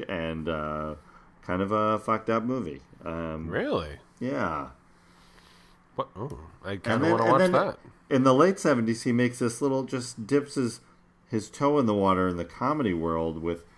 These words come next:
Speaker 1: uh, some quick, small appearances in, uh, Kentucky Fried Movie
Speaker 2: Mm-hmm.
Speaker 1: and
Speaker 2: Mm-hmm.
Speaker 1: Animal House, as we
Speaker 2: Mm-hmm.
Speaker 1: mentioned previously,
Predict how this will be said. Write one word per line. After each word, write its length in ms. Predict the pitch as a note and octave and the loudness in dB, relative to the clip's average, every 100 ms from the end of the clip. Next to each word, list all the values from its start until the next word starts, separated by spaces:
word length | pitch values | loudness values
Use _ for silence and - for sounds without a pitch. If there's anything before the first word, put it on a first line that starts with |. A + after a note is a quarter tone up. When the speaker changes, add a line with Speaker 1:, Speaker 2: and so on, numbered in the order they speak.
| _ _ _ | _ _ _
Speaker 1:
uh, 220 | E2+ D#2+ - | -6 -4 -6
some 260 | - F#2+ F2 | -8 -8 -8
quick, 380 | - B2+ A#2 - - - | -2 0 0 -4 -20 -18
small 440 | - A2 A2+ A2 | -10 -2 0 0
appearances 840 | - A2+ G#2 G#2 G2 F#2+ F#2+ F2+ | -2 -2 -4 -4 -4 -2 -2 -4
in, 560 | - F#2+ F2+ F2 E2+ E2+ | -8 -6 -4 -4 -6 -8
uh, 260 | D2+ D#2+ E2+ | -8 -8 -10
Kentucky 420 | - - A2+ - | -14 -6 -6 -4
Fried 340 | A2 G2+ E2+ E2+ | -2 0 0 0
Movie 500 | A2+ C3+ D3 D#3+ D#3+ _ - | 0 0 0 -4 -6 _ -12
Speaker 2:
Mm-hmm. 340 | F#2+ F#2 A2+ A3 - | -10 -8 -8 -8 -2
Speaker 1:
and 300 | G#2 G#2 A2+ | 0 2 0
Speaker 2:
Mm-hmm. 100 | A#2 | 0
Speaker 1:
Animal 340 | C#3 D#3+ G2+ | 0 2 0
House, 380 | F2 D#2+ F2 F2+ | -2 -4 -4 -4
as 160 | E2+ | -6
we 60 | F2+ | -4
Speaker 2:
Mm-hmm. 60 | F2 | -4
Speaker 1:
mentioned 440 | E2+ E2 F#2+ F2+ | -6 -6 -8 -8
previously, 800 | - F3 C#3+ F#2 - E2+ E2+ E2+ | -6 -2 0 0 -2 -4 -2 -4